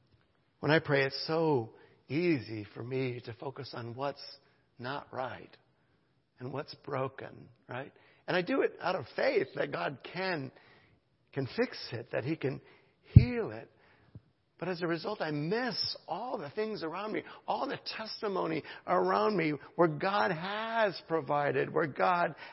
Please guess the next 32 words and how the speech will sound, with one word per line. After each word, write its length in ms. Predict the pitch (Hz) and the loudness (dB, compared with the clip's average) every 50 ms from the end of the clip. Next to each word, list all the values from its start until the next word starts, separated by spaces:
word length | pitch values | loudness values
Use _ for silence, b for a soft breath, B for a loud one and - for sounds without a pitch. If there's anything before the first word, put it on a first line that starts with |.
| B B | B B
has 520 | - - 202 202 208 202 196 175 170 147 131 - B B B B B B B | -2 0 4 6 6 6 4 2 -2 -2 -6 -10 B B B B B B B
blessed. 540 | - 143 156 165 165 156 147 120 117 120 - - - - - - - - - _ _ b b b b b b b b b b b b b b | 0 0 2 2 4 2 0 -2 -6 -10 -12 -12 -12 -12 -12 -12 -16 -20 -20 _ _ b b b b b b b b b b b b b b
I 120 | - 139 151 | -2 0 2
gotta 140 | 160 147 - | 2 0 0
tell 240 | - 180 156 170 | 0 2 4 4
you, 120 | 185 170 147 | 4 4 4
as 160 | 139 135 - | 2 -2 -2
we 120 | 143 151 | -2 -2
anticipate 680 | 147 139 135 - 165 160 - 165 151 - 143 143 143 139 | -2 -2 -4 -6 -8 -6 -4 -6 -4 -2 0 -2 -2 0
this 220 | - - 151 120 - - B B B B B B | -2 -2 -2 -2 -4 -12 B B B B B B
upcoming 640 | - - - - - 160 170 170 160 156 147 143 135 | -4 -4 -2 -4 -2 -2 0 0 2 0 0 0 0
move, 520 | 139 147 160 180 185 165 151 131 131 127 | 2 4 6 6 6 6 6 4 4 2
my 160 | 135 147 156 | 2 0 0
laundry 440 | 151 147 139 156 185 202 175 160 156 | 0 0 0 0 0 2 2 2 4
list 280 | 147 147 151 143 - 139 | 4 2 2 2 -2 -4
is 120 | 139 - - - | -8 -8 -6 0
full 420 | 160 170 175 226 226 - 151 - - | 4 6 6 6 6 4 2 0 0
of 160 | 139 117 - | -2 -2 0
things 420 | 170 175 185 180 165 147 139 104 - B B B B B | 0 2 2 2 2 0 -2 -6 -10 B B B B B
to 80 | - 127 | -6 -6
pray 380 | - - - 156 175 196 208 196 - | -6 -2 2 4 8 8 6 6 4
for, 220 | 131 131 139 139 | 0 2 2 2
and 260 | 139 143 143 151 135 - B B B B B B B B B _ - - | 2 2 0 -4 -6 -8 B B B B B B B B B _ -8 -2
we 60 | 143 | 2
don't 100 | 165 160 | 4 4
have 160 | 147 143 - | 4 2 -4
time 460 | - - - 147 170 180 185 185 156 - | -6 -8 -4 0 2 2 2 2 -2 0
today, 560 | 135 139 123 131 143 156 180 175 160 151 143 | 0 0 2 2 2 4 6 6 6 6 4
but 100 | 123 123 | 2 -2
I 80 | 123 | -6
just 240 | 131 123 123 - - | -8 -10 -12 -16 -16
cannot 320 | - - 156 147 - 147 | -16 -16 -14 -12 -12 -12